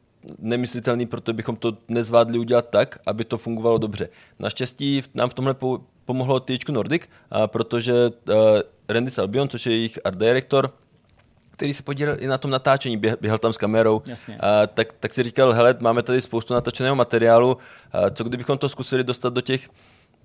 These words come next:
Speaker 1: rozkazů, jak my tomu říkáme na začátku každé kapitoly,
Speaker 2: Mhm.
Speaker 1: a kdy místo toho, aby se tam jenom pohybovaly figurky po mapě, a tak to protkneme právě tady těmi živými sekvencemi.“ A podařilo se mu to udělat, eh,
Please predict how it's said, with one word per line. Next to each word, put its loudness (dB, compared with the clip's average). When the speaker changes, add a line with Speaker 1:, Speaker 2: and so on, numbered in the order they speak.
Speaker 1:
rozkazů, -2
jak -2
my -8
tomu -4
říkáme -2
na -2
začátku 0
každé 0
kapitoly, -2
Speaker 2:
Mhm. -8
Speaker 1:
a 4
kdy 2
místo -6
toho, 2
aby 0
se -6
tam -2
jenom -4
pohybovaly -2
figurky -4
po -8
mapě, 2
a 2
tak -2
to -2
protkneme -2
právě 8
tady -2
těmi -4
živými -4
sekvencemi.“ -4
A -4
podařilo -2
se -8
mu -6
to -4
udělat, 2
eh, 2